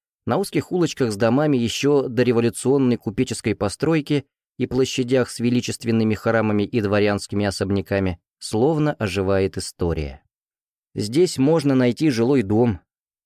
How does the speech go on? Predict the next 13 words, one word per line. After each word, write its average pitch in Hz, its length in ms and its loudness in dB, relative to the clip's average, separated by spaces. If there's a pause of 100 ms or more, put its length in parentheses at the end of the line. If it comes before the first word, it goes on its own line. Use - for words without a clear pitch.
(160)
в - 60 -12
столетней 123 500 2
домовой 117 360 2
книге 120 320 0
которого 120 460 2
имеется 110 380 0
запись 113 340 0
о - 140 -2
проживании 113 640 2
в 113 40 2
нём 120 240 4
Михаила 113 600 2
Пришвина, 92 640 -2